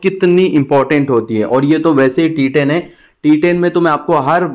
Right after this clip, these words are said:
जब भी आप मेरी वीडियो देखते होंगे टी टेन फॉर्मेट की, मैं आपको most of the time बोलता ही हूँ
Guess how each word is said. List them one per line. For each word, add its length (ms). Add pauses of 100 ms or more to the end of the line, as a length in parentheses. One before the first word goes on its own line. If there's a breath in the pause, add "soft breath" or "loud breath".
जब 200
भी 100
आप 160
मेरी 140
वीडियो 320
देखते 260
होंगे 160
टी 180
टेन 220
फॉर्मेट 300
की, 100
मैं 100
आपको 240
most 300
of 80
the 100
time 160
बोलता 320
ही 100
हूँ 200